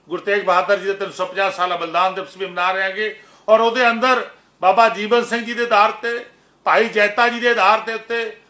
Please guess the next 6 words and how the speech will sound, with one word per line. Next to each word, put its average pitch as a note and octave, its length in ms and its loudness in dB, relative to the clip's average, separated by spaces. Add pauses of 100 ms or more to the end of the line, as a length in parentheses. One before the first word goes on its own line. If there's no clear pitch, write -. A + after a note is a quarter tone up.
(200)
ਬਹੁਤ B3 500 6
ਸਾਰੇ A#3+ 420 2
ਜਿਹੜੇ, A#3+ 460 2 (440)
ਅਹ, F#3 280 2
ਪ੍ਰੋਗਰਾਮ A3 580 4
ਨੇਗੇ A3+ 380 2